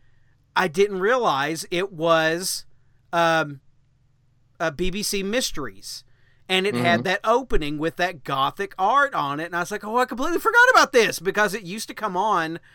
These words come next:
Speaker 1: right after Doctor Who or something on P B S I used to watch. That's,
Speaker 2: I remember
Speaker 1: that's
Speaker 2: that.
Speaker 1: another thing. It has that kind of art style, and I love that. I,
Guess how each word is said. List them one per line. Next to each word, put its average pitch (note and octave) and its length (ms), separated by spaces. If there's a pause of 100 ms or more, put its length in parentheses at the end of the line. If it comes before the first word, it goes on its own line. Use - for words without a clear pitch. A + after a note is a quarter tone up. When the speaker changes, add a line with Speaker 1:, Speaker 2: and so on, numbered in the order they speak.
(440)
Speaker 1:
right D#3 360
after F3+ 440
Doctor F3 460
Who F#3 180
or D3 120
something C#3+ 460
on C3+ 160
P D#3 160
B C#3+ 200
S C#3 180
I C#3+ 60
used B2+ 280
to C#3 60
watch. A2+ 460 (260)
That's, C#3 180
Speaker 2:
I D3 40
remember A#2 260
Speaker 1:
that's G#2+ 140
Speaker 2:
that. G#2+ 80
Speaker 1:
another C4+ 340
thing. C#3 360
It C#3+ 140
has D#3 260
that D3+ 200
kind D3+ 260
of C#3 120
art C#3+ 280
style, A2+ 340
and D#3 100
I - 60 (200)
love F#4 360
that. G#2 360 (420)
I, G#3+ 120